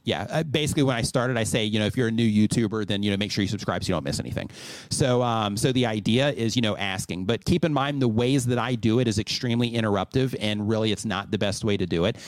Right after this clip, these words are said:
Um, I just do it that way just because it fits well with, like, my flow or whatever, and I found the way that I ask to be effective. Um, so what you wanna think about when you are asking people to subscribe is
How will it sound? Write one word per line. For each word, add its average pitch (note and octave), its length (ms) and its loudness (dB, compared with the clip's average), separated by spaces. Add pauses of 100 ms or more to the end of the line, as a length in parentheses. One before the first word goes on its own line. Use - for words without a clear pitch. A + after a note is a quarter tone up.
(200)
Um, A2 280 -2
I B2 160 -4
just B2+ 180 -4
do C3+ 120 4
it C#3+ 80 0
that C3 180 -2
way C3+ 160 0
just B2 160 -4
because A2+ 220 -2
it - 100 -6
fits A2 220 0
well G#2 260 0
with, G2+ 160 -2
like, F#2+ 200 -2
my F#2 160 -2
flow G2+ 200 -2
or G#2 120 2
whatever, G#2+ 440 0
and G#2+ 180 -2
I G#2 100 -2
found G#2+ 280 -2
the G#2+ 60 2
way G2+ 180 0
that G2+ 140 0
I F#2 160 -6
ask G2 440 -6
to B2 100 0
be A2 240 0
effective. E3 520 0 (360)
Um, A2 360 0
so C3 240 2
what A#2 220 0
you B2+ 100 2
wanna B2 160 0
think A2+ 240 -2
about B2 220 -2
when A#2 100 4
you A2+ 140 6
are G#2+ 120 2
asking F2+ 440 -2
people C3 220 2
to C3+ 60 -2
subscribe D#3 560 0 (300)
is A#2+ 480 2